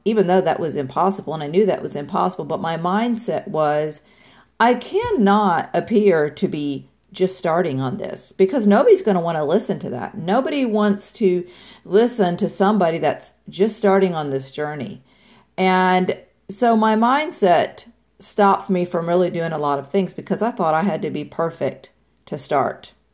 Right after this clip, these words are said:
That simple. And it was really, really a huge roadblock. And I worked through a lot of that, but I still find that mindset creeping in. And,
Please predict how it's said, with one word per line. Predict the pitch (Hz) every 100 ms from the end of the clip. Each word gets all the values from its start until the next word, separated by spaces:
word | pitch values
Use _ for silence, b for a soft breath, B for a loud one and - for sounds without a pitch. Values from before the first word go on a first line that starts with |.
| _ _ _ -
That | 143 180 180 -
simple. | 156 135 - - b b b b -
And | 185 185 185 180 180 - - _ _ _ _ _ _
it | - 208
was | 220 247 240 208 208
really, | 165 185 190 196
really | 175 170 170 170 165 _ _ _ -
a | 165
huge | 170 175 156 160 151 - _ _ _ _
roadblock. | - 151 175 269 208 156 120 - - - b b b
And | - 185
I | 190
worked | 185 180 214 202
through | - 214
a | 202
lot | 175 190
of | 311 202
that, | 151 139 - -
but | 190
I | 185
still | 190 202 285 302
find | 277 202 190
that | 170 -
mindset | 170 170 170 - 156 -
creeping | - 160 - 151
in. | 160 180 131 127 - b b b b
And, | 190 196 196 196 190